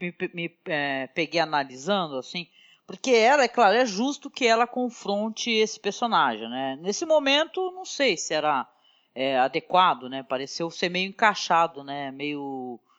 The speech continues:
uma, um diálogo meio expositivo, né? Pra, pro, pro espectador, né? Que precisava ter esse diálogo. Mas eu acho que mostra um pouco da personalidade, de, é, uma certa tendência a uma personalidade despótica que ela tem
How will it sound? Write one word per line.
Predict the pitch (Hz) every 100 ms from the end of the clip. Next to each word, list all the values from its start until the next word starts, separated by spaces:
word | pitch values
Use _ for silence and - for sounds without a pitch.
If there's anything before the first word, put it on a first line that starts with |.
| _ _ -
uma, | 156 151
um |
diálogo | 156 196 208
meio | 220 226
expositivo, | - 240 220 - - 233 165 127 131
né? | 139 175
Pra, | - 147 135
pro, | - 143 143
pro | -
espectador, | 135 - - 190 180 143 120
né? | 117 120
Que |
precisava | - 143 156 185 170
ter | 170
esse | - 160
diálogo. | 143 98 90
Mas | 208 277 359 226 185
eu | 208
acho | 262 -
que | 254
mostra | 226 269 294
um | 240
pouco | 269 302 285
da |
personalidade, | 247 233 226 202 185 185 196 - -
de, | 196 -
é, | 190 170 156 107 -
uma | 220 262
certa | - - 269 311 339 - 359
tendência | 349 311 262 185 185 214 254 - 320 320 - - _ _
a | 165
uma | 202 208
personalidade | 233 214 233 196 214 208
despótica | 196 - - - 185 185 - 165
que | - 143
ela | 143
tem | - 127 113